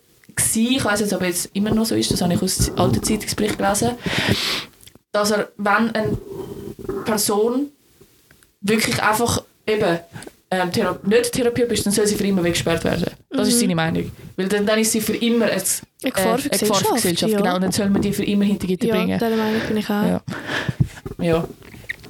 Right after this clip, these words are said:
Speaker 1: Ähm, also, ob jetzt... Wahrscheinlich schon.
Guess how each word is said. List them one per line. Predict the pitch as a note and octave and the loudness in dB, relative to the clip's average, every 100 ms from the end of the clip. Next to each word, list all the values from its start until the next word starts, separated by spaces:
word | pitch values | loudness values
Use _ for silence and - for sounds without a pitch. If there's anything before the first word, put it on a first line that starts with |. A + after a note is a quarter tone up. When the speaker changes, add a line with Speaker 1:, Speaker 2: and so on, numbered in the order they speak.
| - | -6
Speaker 1:
Ähm, | G3 F#3+ F3+ F3+ - - - _ - - - - _ _ _ _ _ - | 0 0 0 -2 -4 -12 -20 _ -20 -20 -20 -20 _ _ _ _ _ -4
also, | G#3 G3+ F#3+ F#3 F3+ F3+ F#3 - | 0 2 2 2 0 0 -2 -4
ob | G3 G3+ | -4 0
jetzt... | G#3 G3 F#3+ - - _ - _ - | 0 0 -2 -6 -8 _ -20 _ -14
Wahrscheinlich | - G3 G#3 A3+ G#3+ G3 | -2 0 2 2 2 2
schon. | E3 D#3+ C#3+ | 2 2 2